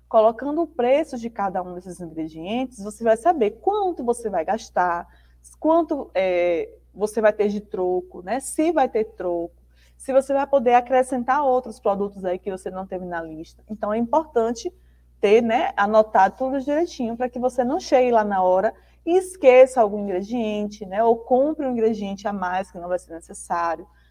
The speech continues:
Então, é importante fazer a lista por conta disso, tá certo?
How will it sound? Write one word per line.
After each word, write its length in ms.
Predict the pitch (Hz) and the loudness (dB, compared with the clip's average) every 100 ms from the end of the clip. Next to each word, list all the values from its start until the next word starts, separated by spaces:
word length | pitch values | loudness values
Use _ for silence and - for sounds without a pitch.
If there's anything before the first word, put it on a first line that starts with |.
| _ | _
Então, 140 | - 190 | -8 -6
é 40 | |
importante 540 | 202 262 262 - 208 - | -2 -4 -4 -6 -8 -2
fazer 260 | 208 202 | 0 2
a 60 | 214 | 0
lista 300 | 196 196 214 | 0 -8 -14
por 180 | - 208 | -18 -14
conta 300 | 214 277 285 | -12 -10 -10
disso, 260 | 254 - | -12 -20
tá 100 | _ | _
certo? 440 | - 262 302 - | 0 2 2 -4